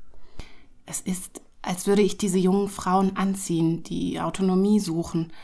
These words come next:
aber so sehr von der Liebe und Bewunderung ihrer Mutter abhängen.“ Mhm. Klammertal setzte sich auf. „Und ich frage mich,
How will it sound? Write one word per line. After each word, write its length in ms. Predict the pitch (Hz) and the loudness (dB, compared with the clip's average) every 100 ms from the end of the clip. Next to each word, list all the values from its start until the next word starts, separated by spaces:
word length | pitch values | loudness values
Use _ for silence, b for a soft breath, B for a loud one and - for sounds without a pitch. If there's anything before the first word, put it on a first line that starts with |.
| B B - | B B -12
aber 300 | 220 175 170 | -6 -2 0
so 240 | 175 190 | 0 -2
sehr 260 | 185 185 180 | 0 2 0
von 300 | 180 165 165 | -2 -4 -2
der 180 | 160 156 | -2 -4
Liebe 400 | 170 175 170 165 | -2 -4 -2 -4
und 140 | 175 | -4
Bewunderung 580 | 175 165 180 180 160 156 | -4 2 4 4 2 -2
ihrer 180 | 160 160 | -2 -2
Mutter 360 | 170 175 165 | -2 -2 -4
abhängen.“ 580 | 160 156 - 160 165 175 - - - - - - - - | -4 -8 -6 -4 -2 -4 -10 -20 -20 -20 -20 -20 -20 -2
Mhm. 460 | 170 165 156 175 180 - - - - - - - | 2 4 4 0 -4 -10 -10 -12 -16 -20 -20 -20
Klammertal 640 | - 165 160 160 156 151 | -6 -4 -4 -6 -6 -6
setzte 400 | 147 147 - - | -6 -10 -10 -12
sich 260 | 156 147 151 | -10 -10 -8
auf. 360 | 147 151 - - - - - _ _ - - - - - - B B B B - - | -8 -10 -16 -20 -20 -20 -20 _ _ -20 -20 -20 -20 -20 -20 B B B B -20 -8
„Und 160 | 196 196 | -6 -4
ich 100 | 190 | -4
frage 380 | - 190 226 196 | 4 6 6 6
mich, 340 | 202 208 - | 2 0 -6